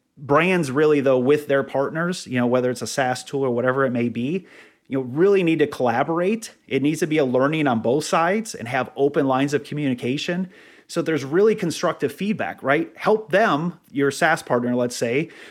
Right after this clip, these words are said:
with some ideas for their roadmap. Or if you have a great line of communication, they may offer you a l-, a no or low cost beta test, right? If you're gonna give them great feedback. So,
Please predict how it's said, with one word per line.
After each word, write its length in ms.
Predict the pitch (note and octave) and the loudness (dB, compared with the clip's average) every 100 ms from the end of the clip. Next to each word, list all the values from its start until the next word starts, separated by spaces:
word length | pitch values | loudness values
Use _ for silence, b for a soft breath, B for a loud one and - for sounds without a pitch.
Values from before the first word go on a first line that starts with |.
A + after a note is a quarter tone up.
| B | B
with 140 | D3 D3+ | -2 2
some 180 | E3 | 2
ideas 480 | C#3 C#3+ C3 D3+ D#3+ | 2 2 2 2 2
for 160 | - D3 | 0 2
their 260 | C#3 E3+ | 4 4
roadmap. 580 | B2 A2+ G#2 G2+ F#2 - - b b | 4 2 0 -4 -10 -14 -20 b b
Or 540 | - G#3 D#3+ D3+ - _ _ - | 2 4 4 2 -2 _ _ -6
if 160 | C#3 C#3 | -4 0
you 80 | |
have 160 | C#3 D3+ | 2 2
a 60 | C3+ | 2
great 240 | C#3+ D3+ | 2 2
line 180 | C#3 C#3 | 2 0
of 80 | C3 | -2
communication, 720 | D3+ C3 D#3+ G#3+ - C#3+ E3 - | -4 -2 0 -2 -2 -4 -6 -8
they 220 | A2 A3+ | -2 0
may 160 | A#3+ G3 | 4 4
offer 340 | F3 G3 F#3+ | 4 2 -2
you 380 | F#3 F#3 F3+ F3 B B | 0 2 2 0 B B
a 140 | - C3 | -2 0
l-, 320 | B2+ C3+ - | 2 0 0
a 100 | B2 | 0
no 320 | B2+ C3 F3+ | 2 4 4
or 160 | F#3 D3+ | 4 2
low 280 | C#3 D#3+ D#3+ | 2 2 2
cost 440 | - D3+ D3+ C3 | 2 2 2 0
beta 300 | C#3+ A#3 C3+ | 0 2 0
test, 400 | - G#2+ - - | -2 -8 -8 -2
right? 240 | B2 D3+ | 2 4
If 80 | D3+ | 2
you're 100 | D3 | 0
gonna 180 | D3 D3 | 2 2
give 180 | D3 D3 | 2 2
them 160 | D3 | 0
great 260 | C3 C#3 C3 | 0 -2 -2
feedback. 580 | - F#3 C#3+ A2 - - B B B | -6 -6 -4 -8 -8 -16 B B B
So, 540 | F#3 D3+ C#3 C3+ B2+ | 2 4 6 4 0